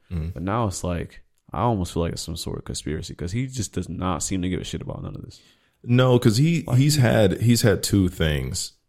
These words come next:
Speaker 1: that he's said, that he stated, and he posted on Instagram.
Speaker 2: Yeah.
Speaker 1: He had a video on Instagram that I guess z-, he sneezed and it zoomed out to the whole universe. So, like, the idea behind that is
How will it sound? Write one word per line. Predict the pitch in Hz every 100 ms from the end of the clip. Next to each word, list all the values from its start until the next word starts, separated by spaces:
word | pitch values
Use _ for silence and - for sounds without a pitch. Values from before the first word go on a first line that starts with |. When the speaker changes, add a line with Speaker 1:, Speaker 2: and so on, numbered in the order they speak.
| -
Speaker 1:
that | 78
he's | 67 - - -
said, | - 87 85 85
that | 90 90 80
he | 80
stated, | - - 101 107
and | 95
he | 87
posted | 95 87
on | 69
Instagram. | 78 53 52 - -
Speaker 2:
Yeah. | 92 80
Speaker 1:
He | 104
had | 170
a | 101
video | 104 92
on | 85
Instagram | 90 85 85 80 78 - _ _ _ _ _ 87
that | 87 80 76
I | 78
guess | 82
z-, | 80 82 85 -
he | 101 92
sneezed | - 120 107 85
and | 82
it | 80
zoomed | 80 101 95 90
out | 92 -
to |
the | 82
whole | 87 85
universe. | 90 73 73 -
So, | 90 80
like, | 78 -
the | 87 90
idea | 90 104
behind | 104 90 85
that | 82 73
is | 73 73